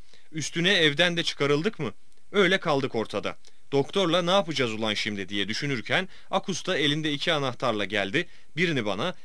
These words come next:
birini de doktora verdi ve "Benim evim sizin eviniz." dedi. "Abi olur mu? Göt kadar yer. Hem özel hayat falan. Başlatmayın şimdi özelim özeli. Olan olmayanla paylaşacak her şeyini. Yarın yanağından gayrı. Çaresine bakarız sonra birlikte."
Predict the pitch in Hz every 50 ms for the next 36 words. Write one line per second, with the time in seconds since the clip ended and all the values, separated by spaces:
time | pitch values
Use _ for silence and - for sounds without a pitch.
0 | - - 165 185 185 165 135 131 170 185 160 147 120 - - 123 120 127 120 110
1 | 107 98 90 98 95 123 151 165 165 - - - - - - - - 131 151 175
2 | 196 202 190 175 143 151 185 190 151 - - 156 143 143 131 120 107 104 92 92
3 | 92 101 110 107 95 92 - - - - - - - 151 190 190 196 175 156 165
4 | 190 196 180 135 107 - - - 151 175 - - 165 143 127 139 151 170 170 147
5 | 113 - - - - 147 143 139 139 131 151 160 139 120 113 135 151 - - 139
6 | 135 143 131 110 - - - - - - 139 143 139 - 190 190 - - 160 139
7 | 120 110 - 113 110 110 110 107 101 104 101 101 101 101 92 92 98 98 90 -
8 | - - - - - 131 147 151 165 170 175 170 165 165 160 151 143 156 170 -
9 | - 143 135 135 135 123 - 127 139 139 120 - 113 104 - - - 98 95 95
10 | 90 - - - - - - - - 131 131 131 131 135 143 143 139 139 135 139
11 | 135 135 131 127 127 123 123 110 117 107 101 98 95 98 - - - - - -
12 | - - - 147 156 165 160 151 - 160 185 185 165 143 - 151 143 120 110 -
13 | - 107 101 98 95 92 107 101 95 92 - - 104 92